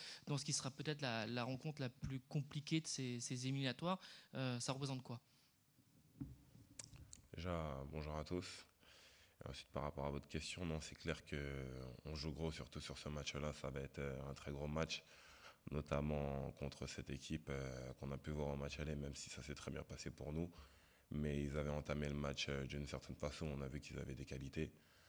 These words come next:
Speaker 2: Maintenant, on a une qualification à aller chercher. Et eux, ils ont une revanche aussi à jouer. Notamment, je joue avec, euh, Virgil van Dijk dans mon équipe et on en discute beaucoup.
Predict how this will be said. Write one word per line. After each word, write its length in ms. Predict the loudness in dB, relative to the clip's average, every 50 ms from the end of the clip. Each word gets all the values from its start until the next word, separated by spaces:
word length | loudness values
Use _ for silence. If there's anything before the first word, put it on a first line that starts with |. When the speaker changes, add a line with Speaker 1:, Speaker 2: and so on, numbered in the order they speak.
| -20 -18 -8 -2
Speaker 2:
Maintenant, 340 | 0 2 2 2 2 2 2
on 140 | 4 4 4
a 60 | 2
une 100 | 2 2
qualification 600 | 2 0 0 -2 -4 -4 -4 -2 -2 -2 -2 -2
à 40 | -2
aller 100 | 0 0
chercher. 440 | 0 -2 0 -2 0 2 2 2 0 -4 -12 -20 -20 -20 -20 -20 -20 -16 -6 -2
Et 480 | 0 2 4 4 4 4 2 2 0 0 2
eux, 80 | 2 2
ils 120 | 4 4
ont 60 | 2
une 100 | 2 2
revanche 420 | 2 2 2 2 2 0 0 0 0
aussi 220 | -2 -2 0 0
à 120 | 0 0
jouer. 280 | 0 0 2 0 0 0 -2 -6 -14 -20 -20 -20 -12 -6
Notamment, 480 | -4 -4 -2 0 0 2 2 2 0 0
je 60 | 0
joue 100 | 0 -2
avec, 240 | -2 -2 -2 -4 -2
euh, 80 | -4 -2
Virgil 320 | -2 -2 -2 -2 -2 -2
van 120 | -2 -2 -2
Dijk 320 | -2 0 0 0 0 -2
dans 120 | -4 -4 -4
mon 160 | -2 -2 -4
équipe 320 | -4 -4 -4 -6 -6 -4 -4
et 40 |
on 140 | -6 -4 -4 -4
en 60 | -4 -4
discute 360 | -2 -4 -4 -2 -4 -4 -4
beaucoup. 420 | -4 -6 -8 -4 0 0 0 0